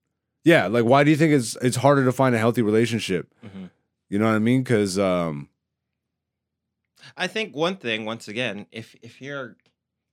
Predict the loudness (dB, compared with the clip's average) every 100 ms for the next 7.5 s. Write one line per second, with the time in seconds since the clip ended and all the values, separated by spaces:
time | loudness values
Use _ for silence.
0 | _ -16 -12 -10 -8 -8 -8 -10 -14 -14
1 | -10 -10 -10 -10 -10 -10 -8 -8 -8 -10
2 | -16 _ _ _ -16 -12 -12 -12 -14 -12
3 | -12 -12 -14 -6 -6 -6 -8 -10 -10 -10
4 | -8 -8 -10 _ -20 _ _ _ _ _
5 | _ _ _ _ _ _ _ _ _ _
6 | _ _ _ -6 -2 0 0 0 0 2
7 | 2 0 2 2 0